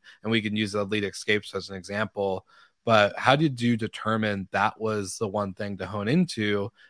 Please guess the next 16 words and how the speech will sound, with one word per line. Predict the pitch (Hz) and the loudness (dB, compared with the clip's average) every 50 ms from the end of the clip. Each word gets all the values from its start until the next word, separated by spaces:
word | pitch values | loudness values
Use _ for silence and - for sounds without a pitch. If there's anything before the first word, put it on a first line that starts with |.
| _ _ | _ _
Was | 113 107 95 | 0 2 2
it | 101 98 101 98 - _ _ _ _ | 4 2 2 2 -2 _ _ _ _
a | 101 98 | -6 -4
passion | - 117 123 131 127 - - 143 143 139 135 120 - 123 | 4 6 6 6 6 4 2 0 0 0 0 -2 -6 -4
driver | 123 127 123 127 131 127 131 127 123 | 0 4 4 4 4 4 2 -2 -2
for | - 127 120 | -2 -2 -2
you? | 120 120 120 117 110 | 0 0 0 0 0
Was | 98 98 90 - | -2 -2 -4 -4
it | 98 95 - - | -8 -10 -10 -10
more | 98 101 98 95 | -6 -6 -6 -6
fulfilling? | - - 98 - - 139 135 131 127 120 113 101 | -6 -12 -16 -2 0 2 4 4 2 2 0 -2
Kind | - 123 123 127 | -2 -2 0 2
of | 123 | 2
what | 123 131 123 | 2 2 2
was | 123 120 113 - | 2 0 0 0
that | - 107 104 104 101 | 2 4 4 4 2